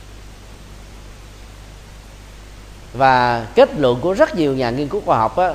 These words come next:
nói rằng đó là chứng bệnh hoang tưởng thôi. Nhiều người bệnh hoang tưởng nghĩ mình là thánh, là Chúa, là nhân vật này ghê gớm, nhân vật kia vĩ đại, trên thực tế mình chỉ là một người phàm thôi.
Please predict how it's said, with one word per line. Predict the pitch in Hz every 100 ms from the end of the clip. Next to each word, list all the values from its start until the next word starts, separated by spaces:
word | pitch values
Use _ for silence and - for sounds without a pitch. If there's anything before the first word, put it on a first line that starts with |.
| 123
nói | 170
rằng | 160 117 110
đó | 151
là | 117 104
chứng | - 175
bệnh | 120
hoang | 139 131 107
tưởng | 104 185
thôi. | 165 - - - - -
Nhiều | 135 139
người | 135
bệnh | 131
hoang | 160 156
tưởng | 123 165
nghĩ | 170
mình | 160
là | 127
thánh, | 139 208 277 - - - - - - - - - -
là | 120 -
Chúa, | 208 277 381 - - -
là | 131
nhân | 127 160
vật | 139 131
này | 147 131
ghê | 160
gớm, | 165 220 247 160 147
nhân | 156
vật | 139 110
kia | 165 165 160 143 113 104 104
vĩ | 123
đại, | 208 120 123 139 - - -
trên | 151
thực | 127
tế | 185
mình | 151
chỉ | 123
là | 156
một | 127
người | 117 117
phàm | 117 104
thôi. | 110